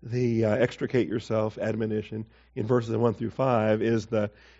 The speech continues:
is the work hard and save, uh, passage of, of verses six and following. Now, a lot of this, too, we got more questions than answers, really, in this passage and other passages.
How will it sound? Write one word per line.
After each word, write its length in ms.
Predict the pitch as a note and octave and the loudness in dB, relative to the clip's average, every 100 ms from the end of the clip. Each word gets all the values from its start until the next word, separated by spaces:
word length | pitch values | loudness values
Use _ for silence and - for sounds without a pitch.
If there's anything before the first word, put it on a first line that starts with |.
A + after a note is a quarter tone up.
| _ | _
is 240 | B2 A#2+ | -2 0
the 120 | G#2 | 2
work 280 | G2+ B2+ C3+ | 4 4 2
hard 320 | - C#3 A#2+ | 0 4 4
and 260 | B2 A2 A2+ | 4 0 -2
save, 400 | - D#3+ D3 A#2 | -2 -2 0 -2
uh, 460 | G#2+ G2 A#2 G#2+ G#2 - _ _ | -4 -4 -4 -4 -6 -12 _ _
passage 500 | - B2 G2 G#2+ G2+ | 0 0 2 -2 -4
of, 200 | C#3+ G#2 | -4 -6
of 320 | A2+ G2 G2+ - | -6 -10 -10 -8
verses 320 | A#2+ A2+ A2+ | -6 -4 -6
six 240 | - A2 - | -10 -12 -12
and 100 | - | -14
following. 460 | A#2 C2 G1+ G1+ - _ _ _ _ _ _ _ _ _ _ _ _ _ _ | -10 -10 -10 -14 -20 _ _ _ _ _ _ _ _ _ _ _ _ _ _
Now, 240 | B2 A#2 G#2+ _ - - - - | -4 -4 -4 _ -20 -20 -20 2
a 80 | |
lot 160 | C#3 E3+ | 8 8
of 80 | F3 | 8
this, 180 | B2+ - | 4 2
too, 500 | - F3+ C#3+ B2 B2+ - _ _ _ _ _ | 0 4 6 6 0 -14 _ _ _ _ _
we 100 | - | 2
got 120 | C#3+ | 4
more 200 | C#3 D3 | 6 6
questions 500 | - E3 E3 - C#3 | 6 4 2 2 0
than 100 | A#2 | 2
answers, 380 | B2 E3+ D#3+ B2+ | 4 2 0 -2
really, 340 | A#2+ A#2 A#2+ A#2+ | 4 6 6 6
in 100 | A2+ | 4
this 120 | A2 | 2
passage 500 | C3 B2+ A#2+ C3 A2 | 0 0 0 -2 0
and 80 | A#2 | 0
other 120 | C3 | 0
passages. 520 | A#2+ A2 - A2 B2 | -2 -8 -8 -12 -12